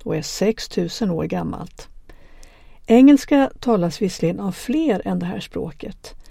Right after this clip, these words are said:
men det är bara knappt fyrahundra miljoner som har engelska som modersmål. Språket vi söker är en del i en större språkfamilj och det är främst de som bor i Kina,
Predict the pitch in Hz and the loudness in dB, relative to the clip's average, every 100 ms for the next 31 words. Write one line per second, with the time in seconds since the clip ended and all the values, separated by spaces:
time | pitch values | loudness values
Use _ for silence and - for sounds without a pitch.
0 | - - - 185 180 180 170 180 226 233 | -20 -14 -2 2 2 0 0 2 2 0
1 | - 190 185 - - 226 190 247 214 196 | -2 -2 -4 -10 0 0 4 4 4 4
2 | 190 196 202 180 156 151 160 175 - - | 2 0 0 0 0 -2 -2 -6 -10 -6
3 | 190 156 165 175 214 170 160 - - 170 | -4 -2 -2 -2 -4 -4 -6 -10 -10 -10
4 | - 165 156 208 208 180 170 - 175 208 | -6 -6 -4 -4 -6 -10 -10 -8 -8 -8
5 | - - - - - - - - - - | -12 -18 -20 -20 -20 -20 -20 -20 -20 -20
6 | - - - - - 285 277 294 302 - | -20 -20 -18 -8 4 4 6 4 2 4
7 | 233 220 - 226 - 180 190 190 190 240 | 4 4 4 2 2 0 2 2 4 4
8 | 233 190 196 - - 220 233 226 - - | 4 0 -2 -2 4 4 6 2 0 -2
9 | 202 - - 175 175 175 185 - - - | 0 -2 -6 -6 -4 -8 -8 -12 -14 -10
10 | 151 160 - 180 208 - 180 165 202 196 | -6 -6 0 0 0 0 -2 -2 -2 -2
11 | 170 - - - 233 208 185 202 | -2 -6 -6 0 4 4 2 -2